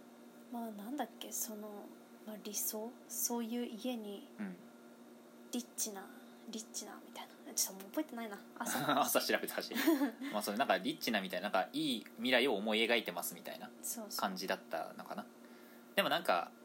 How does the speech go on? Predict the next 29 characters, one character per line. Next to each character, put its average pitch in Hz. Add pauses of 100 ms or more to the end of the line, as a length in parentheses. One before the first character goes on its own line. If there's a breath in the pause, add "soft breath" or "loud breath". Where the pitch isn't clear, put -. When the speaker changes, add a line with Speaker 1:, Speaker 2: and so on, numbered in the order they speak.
Speaker 1:
た -
だ 262
な 233
ん 220
か、 226
Speaker 2:
え -
ー -
と、 240
Speaker 1:
そ -
う、 -
コ 302
ン 294
ク 302
リ 302
ー 277
ト 311
と 233
か、 208
Speaker 2:
そ 254
う -
そ 269
う 277
そ -
う。 277
Speaker 1:
鉄 233 (180)
骨、 254 (600)
Speaker 2:
う 196
ん。 180
Speaker 1:
鉄 311